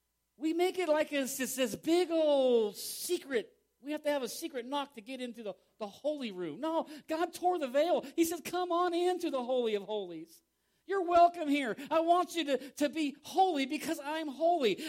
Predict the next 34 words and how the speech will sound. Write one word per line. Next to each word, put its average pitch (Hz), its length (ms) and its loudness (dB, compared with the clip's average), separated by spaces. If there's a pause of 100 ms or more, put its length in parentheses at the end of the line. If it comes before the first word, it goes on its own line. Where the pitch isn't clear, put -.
I, 233 180 -8
I - 20 0
want 359 320 2
you 370 60 0
to 320 80 2
have 302 180 0
all 311 160 2
the 294 100 2
attributes 285 600 -2
that 277 120 -2
I 294 120 0
have. 311 200 2
I 277 80 6
want 349 260 2
you 349 80 0
to 269 80 4
live 294 300 0 (120)
free 330 520 -2 (220)
in 285 100 0
the 285 80 0
things 311 280 -2
that 277 100 0
I 269 100 -2
promise 330 460 -2
you. 262 80 -2 (160)
That's 330 180 0
why 311 160 4
I 294 60 4
gave 311 200 0
you 277 120 0
my 254 160 2
son. 339 400 0
That's 294 180 -2
why 320 140 2